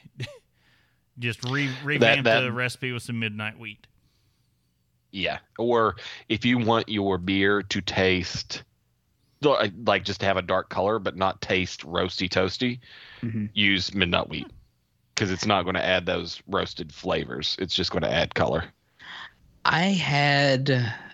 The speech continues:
Speaker 3: a Schwartz beer that someone had made, uh, that some big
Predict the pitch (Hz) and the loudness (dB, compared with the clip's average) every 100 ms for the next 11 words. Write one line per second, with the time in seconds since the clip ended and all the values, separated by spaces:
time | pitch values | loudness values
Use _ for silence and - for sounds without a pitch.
0 | - 131 117 - - - - 120 123 120 | -6 0 2 2 2 0 2 4 4 2
1 | - 104 104 101 98 - 113 107 117 104 | 2 2 4 2 2 0 2 2 2 2
2 | 104 104 - 123 113 110 101 - - 151 | 2 2 4 4 4 2 0 0 2 4
3 | 127 113 107 107 | 4 4 2 0